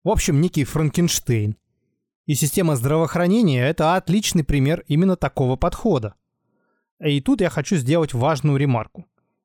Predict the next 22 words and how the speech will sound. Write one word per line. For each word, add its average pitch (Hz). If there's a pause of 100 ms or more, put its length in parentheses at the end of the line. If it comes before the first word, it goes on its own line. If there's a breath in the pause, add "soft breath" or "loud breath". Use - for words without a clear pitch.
Я 175
далёк 196
от 151
разделения 151
мира 175
на 127
чёрное 143
и 165
белое. 135 (640)
И 202
ни 220
здесь, 135
ни 175
далее 139 (100)
не 143
оцениваю 160
уровень 160
профессионализма 139
врачей 143
тогда 147 (180)
и 170
сейчас. -